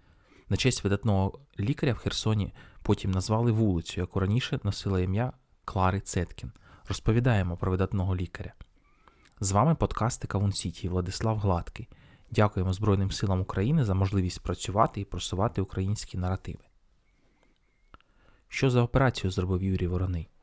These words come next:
Звіт про унікальну операцію оприлюднили в італійському журналі Мінерва Хірургіка, в якому зазначалось, що нирка включилась у кровообіг і почала самостійно функціонувати.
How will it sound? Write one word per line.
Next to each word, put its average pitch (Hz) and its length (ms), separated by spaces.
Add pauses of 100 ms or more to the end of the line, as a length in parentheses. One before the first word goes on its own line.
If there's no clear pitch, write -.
(800)
Звіт 104 340
про 104 140
унікальну 101 480
операцію 104 540
оприлюднили 113 560
в 98 40
італійському 98 580
журналі 101 480
Мінерва 101 480
Хірургіка, 92 680 (540)
в - 20
якому 123 300
зазначалось, 104 580
що - 200
нирка 107 500
включилась - 560
у - 40
кровообіг 98 580
і 107 40
почала 101 340
самостійно 98 560
функціонувати. 98 840